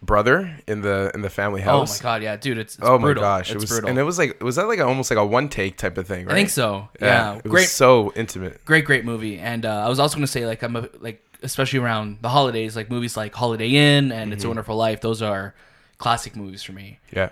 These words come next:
Speaker 2: Um, I was gonna say Holiday Inn is actually a movie that whenever I w-, see it now, there's a color version of it. How, w-, what's you guys' stance on black and white movies being colorized?
Speaker 1: Um,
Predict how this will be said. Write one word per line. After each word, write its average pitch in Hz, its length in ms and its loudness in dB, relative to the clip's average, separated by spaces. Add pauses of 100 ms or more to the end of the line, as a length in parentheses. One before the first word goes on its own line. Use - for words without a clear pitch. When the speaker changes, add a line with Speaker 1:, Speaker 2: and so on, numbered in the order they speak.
Speaker 2:
Um, 101 340 -6
I 147 60 6
was 180 100 6
gonna 208 80 0
say 156 340 2
Holiday 180 380 4
Inn 156 80 2
is 131 80 0
actually 131 280 0
a - 20 -2
movie 127 220 0
that 110 320 -4 (480)
whenever 156 360 6
I 135 80 8
w-, 113 240 0
see - 280 -4
it 143 60 -4
now, 160 460 0 (600)
there's 156 240 4
a 139 40 -4
color 185 320 4
version 117 360 -4
of 95 140 -12
it. 87 160 -14
How, 139 140 4
w-, 139 180 -6
what's 147 200 0
you 160 60 -4
guys' 151 260 0
stance 127 320 -4
on 110 380 -8 (300)
black 131 240 2
and 123 100 -4
white 120 160 -2
movies 117 540 -8
being 117 320 -8
colorized? - 920 -10 (540)
Speaker 1:
Um, 175 460 4